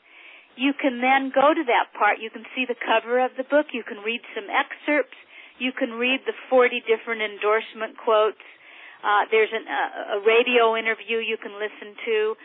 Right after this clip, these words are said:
all different things that tell about this book. And, uh, of course, Amazon has it, Borders, Barnes and Noble. Uh, but really, the easiest way to get it is just simply to call the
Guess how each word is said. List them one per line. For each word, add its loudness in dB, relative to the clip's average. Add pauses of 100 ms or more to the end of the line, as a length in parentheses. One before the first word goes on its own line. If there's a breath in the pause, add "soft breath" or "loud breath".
(160 loud breath)
all 6
different -10
things -2
that 0
tell 0
about -2
this -10 (100)
book. -2 (880 loud breath)
And, 0
uh, -6
of -8
course, 4
Amazon 2
has -2
it, -6
Borders, 2 (160)
Barnes 0
and -10
Noble. 0 (480 loud breath)
Uh, -2
but -2
really, 2
the -8
easiest 0
way -2
to -6
get 0
it -2
is -4 (160)
just -4 (240)
simply -2
to -8
call 0
the -8